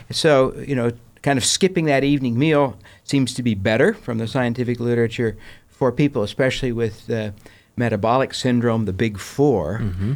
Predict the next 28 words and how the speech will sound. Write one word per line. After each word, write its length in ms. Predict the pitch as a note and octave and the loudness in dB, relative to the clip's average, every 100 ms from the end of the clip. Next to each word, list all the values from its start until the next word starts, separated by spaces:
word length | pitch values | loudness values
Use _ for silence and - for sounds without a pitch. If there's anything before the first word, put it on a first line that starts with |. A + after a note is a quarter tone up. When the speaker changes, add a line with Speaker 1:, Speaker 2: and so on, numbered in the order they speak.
| - _ | -6 _
Speaker 1:
uh, 140 | A2 | -8
but 180 | A2 C3 | 0 0
it's 140 | A#2+ - | 0 0
beneficial 600 | C#3+ C3+ B2 A#2+ - G2 | -2 -2 -2 -4 -4 -6
for 200 | A2 G2+ | -6 -6
a 80 | |
lot 260 | G2 G2+ G2+ | -4 -4 -4
of 320 | G2+ F#2+ - - | -8 -12 -20 -6
other 460 | C3 B2+ A#2 G#2 F#2 - | -2 2 2 0 -4 -6
people 340 | A#2 A2 E2 | -4 -4 -8
as 180 | E2+ G2+ | -8 -10
well. 260 | F#2 - - _ _ - - | -12 -16 -20 _ _ -18 -2
Speaker 2:
So 200 | - F3+ | 4 4
Ralph, 800 | D3+ E3+ A#3+ A#3 D#3 D3+ - - | 4 2 2 2 2 0 -6 -14
he 500 | D3+ F3 E3+ E3+ E3 D#3 | -6 0 4 4 2 0
chose 400 | G#3 G3+ G3+ - | 4 4 4 0
to 120 | F3+ | -4
follow 560 | - F#3 F3+ F#3 F3+ | 0 2 4 4 2
your 340 | E3+ D#3 E3 E3 | 4 4 4 2
advice, 640 | E3+ C#3+ C3 G3 F#3 E3+ | 0 -4 4 4 4 0
and 120 | E3+ D#3+ | 0 0
what 100 | F#3+ | 0
kind 180 | G#3 F3+ | -2 0
of 60 | |
results 460 | D#3 C#3 F3 G#3+ - | 0 2 0 0 -4
did 140 | C3+ | -4
he 60 | A2 | -4
see? 260 | A2+ - | -6 -6